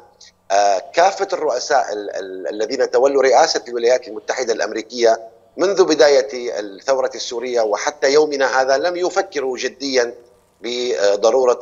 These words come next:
إسقاط نظام الأسد. هذا يجب أن نع-، نعتقد به جازمين. لو أرادوا إسقاط نظام الأسد لما كلفهم ذلك إلا مكالمة هاتفية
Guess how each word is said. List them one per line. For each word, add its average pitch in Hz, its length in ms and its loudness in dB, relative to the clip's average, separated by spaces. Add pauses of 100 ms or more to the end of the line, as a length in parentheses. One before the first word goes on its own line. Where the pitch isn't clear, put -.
إسقاط 131 440 0
نظام 135 280 -4
الأسد. 135 440 -4
هذا 110 180 -4
يجب 117 360 -6
أن 113 200 -8
نع-، 110 220 -4
نعتقد 110 600 -2
به 135 240 -4
جازمين. 143 640 0
لو 101 160 -2
أرادوا 131 360 2 (560)
إسقاط 175 480 0
نظام 143 360 -4
الأسد 120 440 -4
لما 135 200 -2
كلفهم 120 560 -6
ذلك 117 440 -2
إلا 127 140 2
مكالمة 127 640 0
هاتفية 113 720 -6